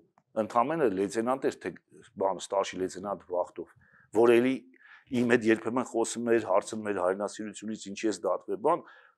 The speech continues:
տասներեք, ընկեր, ութսունհինգ թվի բան եմ ասում։ Երկու հազար տասներեք թվին Ց Բ-ում ինքը արդեն գնդապետ էր։ Էլի ասեց, "Շան, ինքը հիշեց, է, ես նի չէ, որ իրան հիշեի, ասեի թող"։ Ասեց, "Շան,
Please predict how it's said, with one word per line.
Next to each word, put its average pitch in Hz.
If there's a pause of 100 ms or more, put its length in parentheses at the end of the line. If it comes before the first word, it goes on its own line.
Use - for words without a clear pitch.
(100)
տասներեք, 165
ընկեր, 156
ութսունհինգ 151
թվի 131
բան 95
եմ 82
ասում։ - (720)
Երկու 143
հազար 139
տասներեք 120
թվին 131
Ց -
Բ-ում 131
ինքը 101
արդեն 95
գնդապետ 90
էր։ - (640)
Էլի 214
ասեց, 180
"Շան, 165
ինքը 226
հիշեց, 98
է, 165
ես 160
նի 151
չէ, 107
որ 98
իրան 104
հիշեի, 110
ասեի 98
թող"։ 90
Ասեց, 143
"Շան, 139